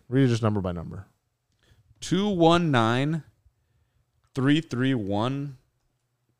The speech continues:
Speaker 2: two hundred.
Speaker 1: Divided by forty. You would have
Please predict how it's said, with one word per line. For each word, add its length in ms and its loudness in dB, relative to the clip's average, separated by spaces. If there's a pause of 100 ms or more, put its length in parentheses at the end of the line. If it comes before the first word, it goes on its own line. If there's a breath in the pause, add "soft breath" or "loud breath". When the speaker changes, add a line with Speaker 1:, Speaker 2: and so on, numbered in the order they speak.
Speaker 2:
two 140 -6
hundred. 360 -10 (4000)
Speaker 1:
Divided 520 -8
by 500 -4
forty. 480 -12 (3250)
You 180 6
would 80 12
have 680 6